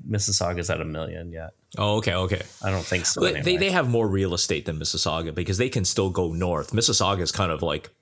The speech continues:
Speaker 2: locked in terms of
Speaker 1: Yeah, I
Speaker 2: real
Speaker 1: think if
Speaker 2: estate.
Speaker 1: you look at the, sort of, like, the Peel regional map, I think Caledon has the most real estate, but it
Speaker 2: Oh,
Speaker 1: also
Speaker 2: yeah,
Speaker 1: the
Speaker 2: they
Speaker 1: least developed.
Speaker 2: Yeah. Okay, one final question, Curtis.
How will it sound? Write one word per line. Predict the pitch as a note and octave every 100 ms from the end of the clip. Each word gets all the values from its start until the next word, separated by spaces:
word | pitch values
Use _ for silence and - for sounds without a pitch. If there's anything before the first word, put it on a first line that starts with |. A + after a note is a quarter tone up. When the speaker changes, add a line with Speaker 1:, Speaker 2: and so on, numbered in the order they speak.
| _ _ _ _ _ C3+ -
Speaker 2:
locked | D#2+ D#2+ F2 - - - -
in | F2+
terms | F#2 D#2 F2
of |
Speaker 1:
Yeah, | A#2+ C#3 C3+ A#2+
I | A2 G#2
Speaker 2:
real | A#2+
Speaker 1:
think | F#3 G3+
if | D3
Speaker 2:
estate. |
Speaker 1:
you | E3+
look | C#3 F#3+
at | C#4 A#3+
the, | B2
sort | - C#3+
of, |
like, | B2+ G2+
the | A2+
Peel | - B2 B2+
regional | G#2+ G#2 A2 A2 G2+
map, | E2+ F#2+ G#2+
I | F#2+
think | C#3 B2
Caledon | - G#2 B2+ A2 G2
has | G2+ F#2
the | F#2
most | F2 F#2+ - -
real | F2+ E2+
estate, | E2 - F2 D#2 -
but | G#2 F#2
it | G2+
Speaker 2:
Oh, | B2+
Speaker 1:
also | A#2 G2+
Speaker 2:
yeah, | E2+
Speaker 1:
the | F#2+
Speaker 2:
they | G2
Speaker 1:
least | F#2+ G2+ - -
developed. | E2+ F2 G#2+ G2 - - -
Speaker 2:
Yeah. | G#2+ G2 E2 - G2+ _ _ _ - -
Okay, | D3+ D3 F#2 G2+
one | - A#2 D3+ F3 F3+ E3
final | - C#3+ D#3 C#3+
question, | - B2 A2 - G2+
Curtis. | F#2+ A#2+ B2 D#3+ -